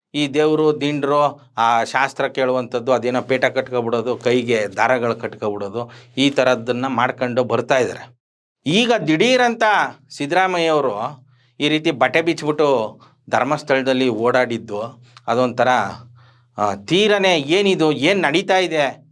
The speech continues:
ಅನ್ನುವಂಥ, ಆ, ಪರಿಸ್ಥಿತಿಗೆ, ಆ, ಇಡೀ ಕರ್ನಾಟಕದ ಜನತೆ ಆಲೋಚನೆ ಮಾಡ್ತಾ ಇದ್ದಾರೆ. ಇಡೀ ಕರ್ನಾಟಕದ ಜನತೆ ಆಲೋಚನೆ ಮಾಡ್ತಾ ಇದ್ದಾರೆ ಅಂತ ಹೇಳಿದ್ರೆ ತಪ್ಪಾಗುತ್ತೆ.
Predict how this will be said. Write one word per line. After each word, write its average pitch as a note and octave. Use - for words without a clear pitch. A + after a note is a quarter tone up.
ಅನ್ನುವಂಥ, B2+
ಆ, G2+
ಪರಿಸ್ಥಿತಿಗೆ, C3+
ಆ, A#2
ಇಡೀ C#3+
ಕರ್ನಾಟಕದ A#2
ಜನತೆ G#2+
ಆಲೋಚನೆ D3
ಮಾಡ್ತಾ A#2+
ಇದ್ದಾರೆ. G#2
ಇಡೀ C3
ಕರ್ನಾಟಕದ D#3+
ಜನತೆ D#3
ಆಲೋಚನೆ D3+
ಮಾಡ್ತಾ C#3
ಇದ್ದಾರೆ C3+
ಅಂತ C3
ಹೇಳಿದ್ರೆ B2
ತಪ್ಪಾಗುತ್ತೆ. A#2+